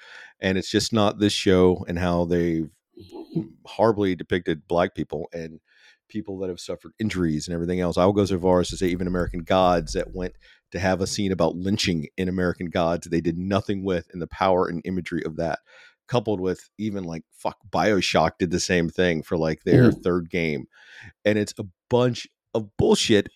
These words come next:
Speaker 1: that people don't do any work for that they want to get recognition for, that a lot of,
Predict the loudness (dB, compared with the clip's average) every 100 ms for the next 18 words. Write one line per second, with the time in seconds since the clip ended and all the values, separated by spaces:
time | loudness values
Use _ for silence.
0 | -4 -4 -4 -8 -2 0 2 2 2 2
1 | 0 0 -2 -2 0 0 0 2 2 2
2 | 2 0 0 2 2 0 -4 -4 -2 -4
3 | -4 -8 -6 -6 -6 -6 -6 -6 -10 _
4 | _ _ _ -6 -2 -2 -2 -2 2 2
5 | 2 -2 _ -4 -2 0 0 -2 -8 -12
6 | -16